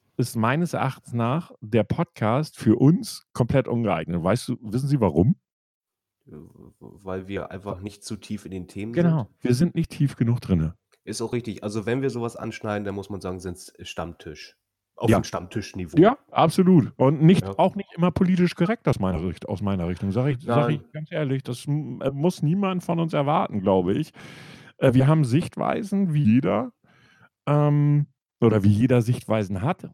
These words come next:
Speaker 1: formulieren wir es so. Nicht, äh, jeder hat dieselben Sichtweisen wie wir. Aber ich sag ganz ehrlich, ich bin auch niemand, der sich jeden einzelnen Satz dreimal überlegen möchte.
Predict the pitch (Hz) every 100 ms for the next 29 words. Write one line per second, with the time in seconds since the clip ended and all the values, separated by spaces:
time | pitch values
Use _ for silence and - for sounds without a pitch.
0 | - 113 101 95 98 92 87 131 170 -
1 | 101 104 - 98 92 87 95 98 95 -
2 | 90 90 90 - - 90 82 82 123 196
3 | - - - - - _ - 107 120 -
4 | - 139 - 110 - 131 139 101 101 143
5 | 123 107 101 147 185 180 151 143 123 110
6 | 98 135 180 175 - 139 143 127 104 127
7 | - - - 101 131 147 139 151 190 131
8 | 76 78 - -